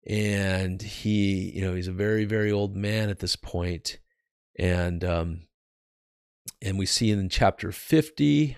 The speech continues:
I'll get to that verse right there. So in chapter fifty, we see, "Then Joseph fell on his father's face, and he wept over him,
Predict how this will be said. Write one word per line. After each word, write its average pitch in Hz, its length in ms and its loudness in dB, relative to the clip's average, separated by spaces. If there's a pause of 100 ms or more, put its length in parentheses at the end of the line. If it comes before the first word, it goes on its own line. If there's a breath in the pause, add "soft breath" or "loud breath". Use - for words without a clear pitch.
I'll 98 100 -4
get 87 200 -6
to - 80 -10
that 90 220 -2 (460)
verse 95 360 -4
right 92 240 -6
there. - 240 -10
So 90 360 -2 (540 loud breath)
in 117 100 -2
chapter 135 420 4
fifty, 101 460 2
we 95 180 0
see, 113 680 0
"Then 98 240 -2
Joseph 131 500 2
fell 123 520 2
on 101 160 0
his 90 140 -2
father's 95 460 -2
face, 117 680 0
and 98 80 -6
he 87 120 -4
wept 113 420 2
over 104 240 4
him, 95 540 -2